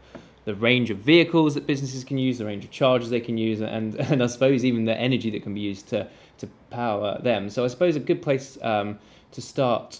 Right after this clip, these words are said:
uh, with our chat, Phil, just to be a kind of get a whistle-stop tour of, of what you feel the key considerations are for businesses when they, when they look at electric vehicles,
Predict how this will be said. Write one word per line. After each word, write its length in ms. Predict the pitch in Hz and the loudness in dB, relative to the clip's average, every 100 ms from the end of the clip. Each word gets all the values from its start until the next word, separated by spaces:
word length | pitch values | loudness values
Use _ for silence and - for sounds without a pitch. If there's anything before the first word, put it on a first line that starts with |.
| - | -4
uh, 520 | 113 104 104 104 - - | 0 2 0 0 -4 -6
with 300 | 117 110 120 | -2 0 2
our 180 | 117 | 0
chat, 300 | 110 - - | 0 -6 -6
Phil, 160 | 113 107 | -4 -4
just 140 | 117 - | -6 -4
to 60 | |
be 80 | 156 | -4
a 40 | |
kind 160 | 156 151 | -2 -2
of 60 | 123 | -2
get 140 | 120 | -2
a 40 | |
whistle-stop 920 | 127 135 139 123 - - - - - - | 0 -2 -4 -10 -14 -20 -6 -4 -4 -4
tour 420 | 135 120 107 107 | 2 4 4 2
of, 320 | 113 107 104 107 - | 0 0 0 -6 -12
of 180 | 113 110 | -8 -6
what 180 | 120 120 | -4 -4
you 140 | 123 | -4
feel 280 | 117 131 117 | -4 -2 -2
the 100 | 104 | -2
key 420 | - - 120 110 110 - - | -8 -2 0 0 -4 -14 -18
considerations 1000 | - 113 123 113 113 113 - 104 101 101 | -8 -4 0 2 2 0 -4 -8 -8 -8
are 220 | - 104 | -8 -8
for 100 | 98 | -8
businesses 480 | 98 120 110 101 101 | -6 -6 -6 -8 -4
when 140 | 127 139 | 0 2
they, 100 | 139 | 2
when 140 | 143 | 2
they 100 | 147 | 0
look 160 | 156 - | 0 -2
at 80 | |
electric 300 | 131 123 - | -4 -4 -6
vehicles, 680 | 104 113 107 113 107 104 104 | -2 0 0 0 -2 -4 -10